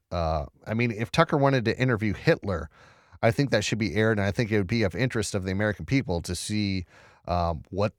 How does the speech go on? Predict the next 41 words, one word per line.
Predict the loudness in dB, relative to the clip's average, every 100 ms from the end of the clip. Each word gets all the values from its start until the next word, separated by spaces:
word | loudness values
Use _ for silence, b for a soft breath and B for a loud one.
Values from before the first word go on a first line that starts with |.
| _
the | -6
hell | -2 2 2 0 -4
Hitler | 0 2 2 2
has | 2 0
to | -2
say. | 2 4 4 2 b b b b
Um, | 0 0 -2 -6 _ -10
and | -4 0
I | 2
don't | 2 0
believe | 0 2 2 4
Putin | 2 4 0
is | 2
Hitler | 2 4 2
by | 4 4
any | 4 2
means, | 4 2 2 -2 -8 -16 b b b
uh, | 2 4 6 6 6 4 -2 _ _ _ _ _ _ _ _ 2
but | 2
he | 2
caught | 2 4
a | 4
lot | 4
of | 2
flack | 4 4 4
for | 2
that. | 2 6
But, | 6 6 4
you | 6
know, | 6
the | 6
interesting | 6 4 2 0
thing | 0 2
was | 0 4
Tucker | 4 4 -2
spent | 0 -2
some | -2
time | 2 4 4
over | 4 2
in |
Russia | 2 2 2 0